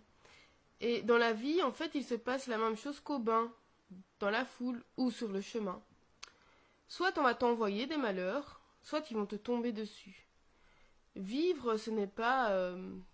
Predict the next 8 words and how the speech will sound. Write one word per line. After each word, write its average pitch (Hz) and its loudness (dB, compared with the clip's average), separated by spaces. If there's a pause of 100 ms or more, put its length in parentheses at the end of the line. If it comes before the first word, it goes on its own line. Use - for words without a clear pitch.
quelque 208 -4
chose 214 -6
de 185 -8 (2250)
facile, 220 -4 (1200)
quelque 202 -6
chose 202 -8
de 196 -6
délicieux. 233 -6